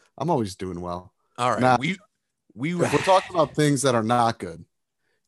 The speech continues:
Speaker 1: in your background, we see all these Charger uniforms.
Speaker 2: Come on.
Speaker 1: We need, we, no, it's not about the Chargers.
Speaker 2: It's not about the Chargers.
Speaker 1: It's about your quarterback and his haircut.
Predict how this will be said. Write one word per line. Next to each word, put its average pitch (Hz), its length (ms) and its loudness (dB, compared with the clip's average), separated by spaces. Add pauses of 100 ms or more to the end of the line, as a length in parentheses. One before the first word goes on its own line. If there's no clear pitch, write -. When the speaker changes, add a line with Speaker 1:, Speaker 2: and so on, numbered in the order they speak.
(160)
Speaker 1:
in 190 240 4
your 180 120 4
background, 117 600 2
we 104 80 -8
see 113 160 -6
all 113 160 0
these 127 180 -4
Charger 120 440 -2
uniforms. 92 680 -14 (220)
Speaker 2:
Come - 140 -2
on. 135 480 2
Speaker 1:
We 185 160 0
need, 185 680 2 (360)
we, 135 260 2 (240)
no, 160 460 4
it's 147 160 -2
not 131 200 4
about 147 220 2
the 175 80 -6
Chargers. 107 600 0 (260)
Speaker 2:
It's - 140 -16
not 147 140 4
about 143 180 4
the 123 60 -12
Chargers. 107 600 -4 (200)
Speaker 1:
It's - 120 -20
about 127 220 0
your 131 100 -4
quarterback 107 680 -4 (540)
and 117 140 -2
his 151 180 0
haircut. 131 500 -4